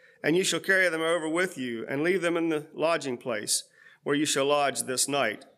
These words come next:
Then Joshua called the twelve men, whom he had prepared of the children of Israel, out of every tribe a man. And Joshua said unto them, Pass over before the ark of the Lord your God into the midst of Jordan,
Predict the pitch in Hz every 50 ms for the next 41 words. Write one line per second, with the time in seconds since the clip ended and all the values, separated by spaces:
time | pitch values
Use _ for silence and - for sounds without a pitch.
0 | _ _ - 135 156 180 180 147 156 156 147 143 139 - 143 123 - 160 143 143
1 | 139 131 127 - - 147 135 131 127 120 139 139 143 151 156 160 147 147 160 165
2 | 160 151 - 165 151 - 165 175 202 196 165 151 139 135 127 139 139 - - -
3 | 156 147 147 143 135 127 127 143 139 143 147 127 127 117 113 110 113 - _ _
4 | - - - - - - - 160 165 160 156 170 170 165 151 160 - 160 156 151
5 | 139 131 131 143 147 143 131 120 113 110 110 - - _ - 143 139 139 151 170
6 | 170 170 170 - 160 147 - 185 185 180 175 160 151 143 135 123 120 117 113 -
7 | 180 190 196 190 - 202 202 190 185 165 165 - - 196 190 190 175 170 170 170
8 | 180 185 180 180 170 156 156 160 156 170 175 170 160 147 156 156 143 156 156 151
9 | 147 131 120 113 107 - 139 143 139 139 123 120 120 127 135 151 160 156 - 143
10 | 127 120 135 151 151 139 135 117 113 107 101